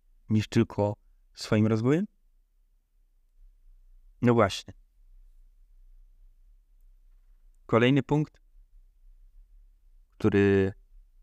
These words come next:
też już nieraz przytaczałem, ale który trzeba powtarzać.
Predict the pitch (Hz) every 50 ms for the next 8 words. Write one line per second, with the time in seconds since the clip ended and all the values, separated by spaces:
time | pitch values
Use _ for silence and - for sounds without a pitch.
0 | - - - - 117 110 113 113 110 107 110 104 104 104 - - - - - -
1 | 95 - - 107 104 110 110 113 120 117 120 - - - _ - - 92 92 92
2 | - - 98 95 95 92 92 98 92 - _ - - - 92 95 - - - -
3 | - 92 85 - - -